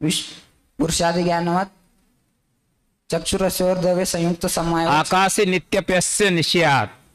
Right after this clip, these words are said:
Speaker 1: आकाश नित्यप्यस्य निश्चयात् सांकित्रो-, सांकित्रोत्तिस्तु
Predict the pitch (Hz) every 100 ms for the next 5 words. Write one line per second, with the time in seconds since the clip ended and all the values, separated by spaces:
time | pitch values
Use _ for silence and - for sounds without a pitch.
0 | _ _ - 147 - 170 175 165 175 170
1 | 175 - 170 165 - 180 185 - 165 160
2 | 185 226 233 - _ _ _ _ - _
3 | - 165 170 170 180 190 180 - 180 -
4 | 196 208